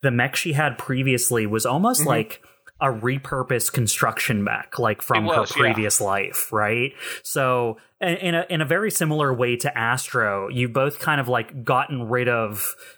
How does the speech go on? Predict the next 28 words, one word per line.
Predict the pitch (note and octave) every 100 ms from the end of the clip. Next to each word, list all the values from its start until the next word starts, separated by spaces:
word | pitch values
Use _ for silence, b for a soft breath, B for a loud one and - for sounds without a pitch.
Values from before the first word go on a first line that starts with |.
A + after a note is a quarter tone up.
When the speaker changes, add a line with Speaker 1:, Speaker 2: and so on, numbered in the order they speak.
| _
Speaker 1:
the | C3 A#2+
mech | A#2 A#2+ A2+ -
that | A#2+ A#2
came | B2 A2+
from | A2 B2+ A#2
your | G#2
past | - - G#2+ F#2+ -
to |
kinda, | A#2 A#2 G#2
like, | G2+
move | A2 G#2 G2+
on | G#2 G2
to |
something | F#2 G2+ - F#2+
new | F2+ F2+ -
here. | F#2+ B1 B1 - B B B B _ _
Speaker 2:
Yep. | D3+ - - _ _ _ _ _ - _ b b b b b _ -
So, | - C#3+ C3 B2+ B2 A2+ - _ _ _ -
and, | G3+ F3+
and, | F3 F3+
and, | F#3 F#3
and, | F3+ E3
like, | E3 D3 - - _ _ _ _ D#3+
that | F3
didn't | D#3 D3+
work | C3 -
out. | B2+ B2
The | A#2+ A#2+